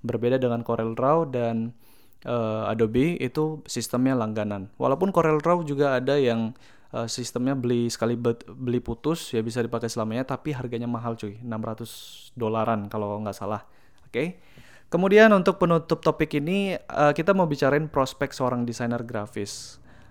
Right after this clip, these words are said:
Gimana sih ya prospeknya, apakah luas atau gimana nih? Sedangkan desainer kan makin hari makin banyak ya. Ya,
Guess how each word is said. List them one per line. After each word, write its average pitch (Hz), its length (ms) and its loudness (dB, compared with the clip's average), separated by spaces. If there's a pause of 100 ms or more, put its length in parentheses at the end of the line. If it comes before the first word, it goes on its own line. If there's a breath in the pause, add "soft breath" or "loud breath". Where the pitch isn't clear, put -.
(100)
Gimana 131 400 0
sih - 240 -4 (160)
ya 127 100 -6
prospeknya, 127 680 0
apakah 131 400 -2
luas 127 640 0
atau 127 240 -2
gimana 123 400 -2
nih? 120 320 -4
Sedangkan 120 480 -4
desainer 120 400 0
kan 156 320 -4
makin 123 320 -4
hari 123 180 -2
makin 117 300 -4
banyak 107 300 -2 (100)
ya. 113 120 -8 (840 soft breath)
Ya, 165 300 2